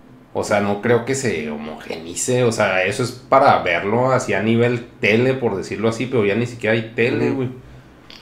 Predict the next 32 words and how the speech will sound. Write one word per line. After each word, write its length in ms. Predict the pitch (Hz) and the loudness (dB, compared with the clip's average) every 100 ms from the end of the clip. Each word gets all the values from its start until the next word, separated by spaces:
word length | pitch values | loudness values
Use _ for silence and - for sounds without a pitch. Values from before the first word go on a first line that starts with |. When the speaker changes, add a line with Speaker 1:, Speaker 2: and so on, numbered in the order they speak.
| - - - - - | -20 -20 -20 -20 -8
Speaker 1:
O 80 | - | -4
sea, 160 | 113 117 | -2 0
como 260 | 120 113 113 | 2 2 2
que 80 | |
sí 100 | 113 | 2
hay 100 | 123 | 2
cosas 360 | 127 139 147 151 | 2 0 6 6
locales, 880 | 135 - 101 107 127 143 139 - - - - - - | 6 2 4 4 4 2 -2 -8 -18 -20 -20 -20 -10
como 160 | - 147 | 0 2
s-, 180 | 165 - | 0 2
los, 500 | 113 110 - - - | 4 4 2 -6 -6
los 140 | 104 | -6
Cadetes 420 | - - - 131 | -6 -10 0 2
de 120 | 147 135 | 2 2
Linares, 480 | 90 82 - 139 | 0 -4 -6 -4
esas 200 | 135 147 | -4 -4
mamadas, 600 | 156 123 90 143 170 156 | -2 -2 -2 -2 0 2
güey. 180 | 131 123 123 - - | 2 0 -2 -8 -4
Bueno, 180 | 131 147 | 0 2
no 140 | 123 | 0
son 160 | 127 151 | 0 -2
mamadas, 480 | 151 127 131 139 - | 0 0 2 0 -2
sino 240 | 85 80 | -8 -12
que, 80 | - | -16
pues, 140 | - | -12
es 100 | 92 | -4
música, 600 | 113 113 120 123 110 85 | 0 0 -2 -2 0 -2
se 100 | - - | -8 -8
puede 140 | 101 | -8
decir, 140 | 101 98 | -6 -6
más 180 | 107 | -6
chiquita. 720 | - - 110 123 131 113 101 | -6 -8 -8 -6 -4 -4 -4